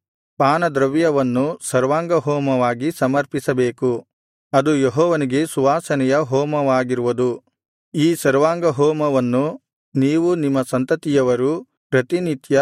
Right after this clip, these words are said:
ಯೆಹೋವನ ಸನ್ನಿಧಿಯಲ್ಲಿ ದೇವದರ್ಶನದ ಗುಡಾರದ ಬಾಗಿಲಿನ ಎದುರಿನಲ್ಲಿ ಮಾಡಬೇಕು. ಆ ಗುಡಾರದಲ್ಲಿ ನಾನು ನಿಮ್ಮೊಂದಿಗೆ ಮಾತನಾಡುವೆನು.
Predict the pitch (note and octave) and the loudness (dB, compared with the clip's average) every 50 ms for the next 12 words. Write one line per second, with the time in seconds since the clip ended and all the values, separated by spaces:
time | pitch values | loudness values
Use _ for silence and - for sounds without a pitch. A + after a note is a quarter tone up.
0 | D3+ D#3 C#3 C3+ B2 - D#3 E3 D#3+ D#3 D3 C#3 B2+ - C3+ B2+ C3 D3 E3 E3 | 2 2 0 0 0 0 0 -2 0 0 -2 -4 -4 -2 -2 -2 0 -2 -2 -2
1 | D#3 D3+ D3+ C#3+ B2+ A#2+ A2+ A#2+ B2+ C#3 D#3+ G3 C4 - _ _ _ _ _ _ | -2 0 0 0 0 -2 -2 -2 -2 -2 -4 -6 -10 -16 _ _ _ _ _ _
2 | D3 B2 C3 D3+ E3+ F3 E3+ D3 D3 D3 C#3 - D3+ C#3+ C#3+ C#3 B2+ B2 A2+ A#2+ | 0 2 2 4 4 2 2 2 0 -2 -2 -2 -2 0 0 0 0 -2 0 0
3 | B2 B2+ C3+ D3 D#3+ E3 D#3+ C#3+ C#3 B2+ A#2+ A#2+ B2 C#3+ D#3 D#3 E3 D#3+ D#3+ D3 | 0 2 2 2 2 0 0 0 -2 0 0 0 0 0 -2 -2 -2 -2 -2 -2
4 | C#3+ C#3 C3+ C3 B2 C3+ C3 C3 B2 B2 B2 A#2+ A#2 B2+ D3 E3+ D#3+ C3+ B2+ C3+ | 0 0 0 0 0 0 0 0 -2 -2 -2 -2 -2 -2 -4 -2 -2 0 0 2
5 | C3+ C3+ C3+ B2 B2+ B2+ A#2 A#2 - C3 B2 A#2+ - - _ _ _ _ _ _ | 2 0 0 0 -2 -2 -4 -4 -4 -4 -4 -4 -4 -8 _ _ _ _ _ _
6 | _ _ _ _ _ _ C#3+ C#3 C#3+ C3+ C3 C#3 C3+ C#3+ D#3 E3+ F3+ E3+ D3 C#3+ | _ _ _ _ _ _ 0 0 2 2 0 2 2 2 2 2 2 0 0 0
7 | C3+ C3 B2 C#3 D#3 E3+ D3+ C3+ C3 B2+ B2+ B2+ C3+ D#3+ D#3+ C#3 C3+ C#3 D3 D#3+ | 0 0 -2 -2 -2 -2 0 0 0 0 0 -2 -2 -2 -2 -2 -2 0 0 -2
8 | E3 D#3+ C#3 C#3 C3 B2+ C3+ D3+ D3 C3 B2+ C#3 - D#3+ D3+ C#3+ C#3 C#3 C3 B2+ | -2 -2 -2 -2 0 0 0 0 0 -2 -2 -2 -2 -2 0 2 0 0 0 0
9 | B2 B2 A#2+ B2 B2 | -2 -2 -2 -2 -2